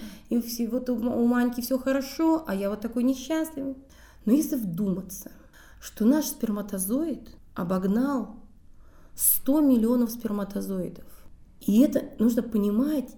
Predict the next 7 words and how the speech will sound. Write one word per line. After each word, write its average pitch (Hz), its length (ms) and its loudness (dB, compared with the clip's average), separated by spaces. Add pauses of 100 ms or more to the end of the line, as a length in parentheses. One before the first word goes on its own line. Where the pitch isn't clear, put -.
и 214 160 2
этот, - 320 -2
э, - 380 -6
сперматозоид 208 1040 -4 (140)
обогнал 202 480 0
сто 247 160 -4
миллионов 233 300 -2